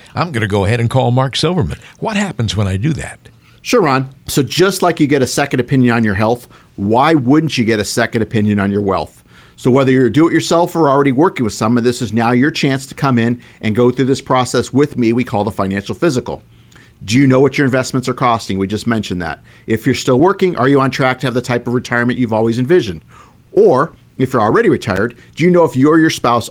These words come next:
Speaker 2: are at risk of running out of money while trying to maintain your current lifestyle?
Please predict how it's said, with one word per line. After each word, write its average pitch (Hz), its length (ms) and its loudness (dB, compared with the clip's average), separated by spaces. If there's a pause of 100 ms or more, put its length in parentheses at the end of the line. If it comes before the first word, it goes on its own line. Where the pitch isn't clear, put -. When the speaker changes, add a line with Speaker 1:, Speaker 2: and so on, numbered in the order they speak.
Speaker 2:
are 175 200 4
at - 80 0
risk 107 380 -2
of 101 160 -4
running 110 320 2
out 156 140 0
of 135 60 0
money 107 340 0 (240)
while 110 180 0
trying 120 320 -2
to 123 80 0
maintain 117 500 0
your 110 140 0
current 127 320 -2
lifestyle? 113 500 -2